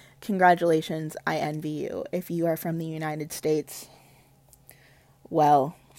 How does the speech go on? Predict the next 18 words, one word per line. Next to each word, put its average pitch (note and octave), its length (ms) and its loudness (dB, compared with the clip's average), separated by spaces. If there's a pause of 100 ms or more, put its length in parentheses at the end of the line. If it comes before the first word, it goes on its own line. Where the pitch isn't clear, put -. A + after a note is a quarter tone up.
(120)
at - 160 0
least D#3 220 -2
we're D#3 120 0
all D3 180 0
in D#3 100 -8
this D#3 200 -10
together. D3+ 500 -2 (1040)
Um, F#3+ 440 -6 (1300)
but A3 140 -4
aside G#3+ 500 -2
from A3+ 300 0
that, - 440 -8
like, G3 440 -2 (100)
I, G3+ 640 2 (600)
I A3 120 8
am C#4 140 6
not E3+ 340 0
someone E3 460 -2